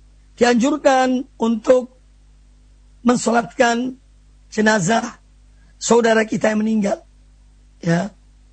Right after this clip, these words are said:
Kemudian mayoritas atau pada umumnya boleh dikatakan di dunia Islam itu membaca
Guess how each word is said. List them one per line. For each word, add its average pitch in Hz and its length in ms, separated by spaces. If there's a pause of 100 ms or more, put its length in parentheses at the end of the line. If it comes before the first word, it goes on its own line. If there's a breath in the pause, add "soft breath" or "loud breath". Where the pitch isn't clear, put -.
(520)
Kemudian 262 560 (320)
mayoritas 269 720
atau 220 160
pada 254 240
umumnya 330 560 (960)
boleh 240 240
dikatakan 269 480
di 247 160
dunia 285 240
Islam 233 400 (1200)
itu 208 240
membaca 277 720